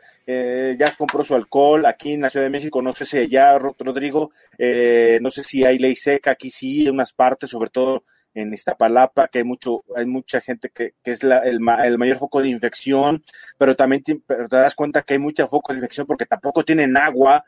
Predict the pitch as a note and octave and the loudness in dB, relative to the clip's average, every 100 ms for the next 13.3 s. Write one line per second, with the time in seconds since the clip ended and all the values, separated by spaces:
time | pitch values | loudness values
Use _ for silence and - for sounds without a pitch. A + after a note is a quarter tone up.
0 | _ _ - B2 C3+ C3+ B2+ C3+ C#3+ D#3+ | _ _ -8 -4 -2 -2 -2 -2 -4 -4
1 | D#3+ D#3 E3 D3 A#2+ - D3 D3 D3 D#3 | -2 0 0 2 0 2 2 2 0 -2
2 | D3+ D3+ D3+ D3+ C#3 G#2+ _ _ B2+ B2 | -4 -2 0 2 2 0 _ _ -4 -4
3 | A#2+ A2 B2 C3+ C#3 C#3 C#3+ - C3 C3 | -6 -6 -6 -4 -2 -2 -6 -10 -10 -6
4 | C#3+ A#2+ - A2+ C3 C#3 C#3 B2 - - | -6 -6 -8 -4 0 2 0 -2 -6 -4
5 | A#2 D#3 - B2 C3+ F3 C#3 A2 A#2 A2+ | 0 -2 -2 0 0 0 -2 -2 -2 0
6 | B2+ B2+ - _ _ _ _ _ _ - | 0 -2 -6 _ _ _ _ _ _ -10
7 | A2 C#3 - B2 A#2+ A#2 A#2+ C#3 D#3 D#3+ | -2 0 0 -2 0 2 2 2 0 -4
8 | - - A2+ A2+ A2+ A2+ A#2+ A#2+ D#3+ D3+ | -8 -8 -6 -6 -6 -6 -6 -6 -8 -6
9 | - D3+ E3+ - A2+ A2 - G#2+ A2 B2+ | 0 2 2 -2 -8 -6 -6 -4 0 2
10 | - C#3+ - _ - A#2+ C3 C3+ A#2+ B2+ | 4 2 0 _ -8 -4 -4 -6 -2 0
11 | B2+ - - C3 B2 B2 B2 C3 B2+ B2 | 0 -6 -14 -12 -10 -8 -10 -10 -12 -6
12 | A#2+ B2 B2+ C#3+ - A2+ A2 - G#2 B2 | -4 -4 -6 -8 -8 -8 -10 -10 -4 -2
13 | - - | 2 2